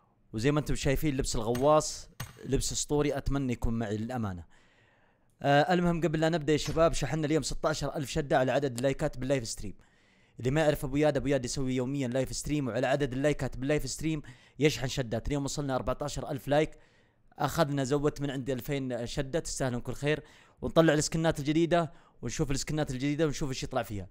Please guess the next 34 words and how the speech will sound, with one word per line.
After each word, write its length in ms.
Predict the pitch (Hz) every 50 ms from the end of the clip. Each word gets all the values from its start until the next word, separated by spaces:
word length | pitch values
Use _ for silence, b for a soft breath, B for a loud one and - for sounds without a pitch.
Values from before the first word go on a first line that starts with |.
| b b b b b b b -
المهم 300 | 160 180 180 175 180 160
قبل 160 | 180 165 170
لا 100 | 185 180
أبدأ 180 | 175 147 175
يا 40 | 165
شباب، 320 | 147 - 143 139 160 147 143
الله 160 | 135 139 135
يسعدكم. 540 | 135 131 - 135 120 - - - 160 160 139 b b b b b b b b b b b b b b b _ _ _ _ _ _ _ _ _ -
أكيد 380 | 123 - - 185 185 151 104
يعني، 400 | 117 120 107 113 113 113 113 113
آه، 280 | 104 104 113 113 117 123
السبسكرايب، 760 | 123 - - - 156 139 - - - - 151 156 160 156 131
اللي 100 | 131 135
مو 120 | 135 139 139
مشترك 420 | 135 131 - - 151 147 - -
يسوي 240 | - - 143 131 127
اشتراك، 460 | - - - 139 139 147 147 - -
واللي 160 | 135 120 131
ما 80 | 135 135
سوى 280 | 131 - 139 123 131
لايك 260 | 131 143 147 143 143 -
يسوي 300 | 113 - 131 120 117 104
لايك. 280 | 107 101 90 - - b b b b b b 113
ربي 160 | 92 104 135
يسعدكم 380 | - - 143 127 - - 131
جميعًا. 400 | 117 127 127 139 139 131 139 139 b b b b b b b
وفي 240 | 135 123 - 165 170
نقطة 240 | 175 160 - -
مهمة 320 | 156 151 143 156 160 143 131
بتكلم 440 | 110 135 - - 156 143 131 127 110
فيها 380 | 104 131 127 135 143 147 143 - - _ _ _ _ _ _ _ _ _ _ _ _ _ _ -
اللي 280 | 127 113 117 147 147 147
هي 100 | 143 131
حلوين 800 | - 139 135 139 139 156 160 160 160 160 160 160 160 160 156